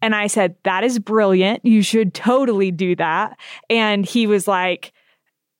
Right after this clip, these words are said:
"No, no, no. I think you need to host it." And I was like, "What?" Like, I don't know the first thing about hosting a podcast. I don't have a background in journalism. And he said, "Well,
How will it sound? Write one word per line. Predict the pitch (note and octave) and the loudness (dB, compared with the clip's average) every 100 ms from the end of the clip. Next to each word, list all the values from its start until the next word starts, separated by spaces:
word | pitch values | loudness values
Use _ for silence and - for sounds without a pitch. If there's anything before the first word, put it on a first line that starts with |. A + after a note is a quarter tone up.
| - | 0
"No, | B3+ C4+ | 2 4
no, | A#3 | 2
no. | A#3 G#3 | 2 0
I | G#3 | -2
think | G#3+ A#3 A3 | 0 0 2
you | A3+ A#3 | 2 4
need | A3 F#3+ | 2 2
to | F3+ | 0
host | G#3 G#3 - - | 0 0 -2 -4
it." | B2 - _ _ | -4 -4 _ _
And | A3+ | -2
I | A3 G3+ | 0 0
was | G3+ G3+ | 0 0
like, | G3 F#3 - - _ _ | 0 0 -4 -10 _ _
"What?" | B3 F#4 - - - _ _ _ | -4 -4 -4 -16 -20 _ _ _
Like, | A3 G3+ | -4 -2
I | G#3+ | 0
don't | D#4 | 0
know | C4 | 2
the | G#3+ | 0
first | G#3 A#3 G#3 | 0 0 -2
thing | - D#4 C#4+ | -2 0 2
about | G3+ F#3 - | 2 -2 -4
hosting | F3+ G#3 G3 - F#3+ | 0 0 0 0 -2
a | |
podcast. | F3+ F#3 F#3 G3+ G3 G3 | -2 -2 -2 -2 -2 -2
I | |
don't | G3 G#3 | 0 2
have | G#3 G#3 | 0 0
a | G3+ | 0
background | F#3 G3 - G#3 G3+ | 0 -2 -2 -2 0
in | F#3+ | 0
journalism. | F#3 G#3+ A3 A3 G#3+ A3 G#3+ | 0 0 2 2 2 0 0
And | G3 | 0
he | F#3 G3+ | 0 0
said, | - G#3 F#3+ | 2 0 0
"Well, | F#3+ G#3 G3 F3+ | 2 2 2 -2